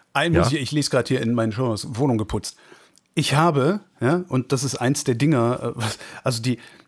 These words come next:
Speaker 1: ich habe jetzt so viel Kartons ausgepackt, dass bei mir die Böden weitgehend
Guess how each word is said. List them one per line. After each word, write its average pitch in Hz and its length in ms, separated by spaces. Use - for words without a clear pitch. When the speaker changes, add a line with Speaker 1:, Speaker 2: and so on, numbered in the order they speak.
Speaker 1:
ich 131 140
habe 170 120
jetzt - 80
so 185 80
viel 180 140
Kartons 160 340
ausgepackt, 113 520
dass 123 100
bei 135 120
mir 143 100
die 123 100
Böden 135 380
weitgehend 104 600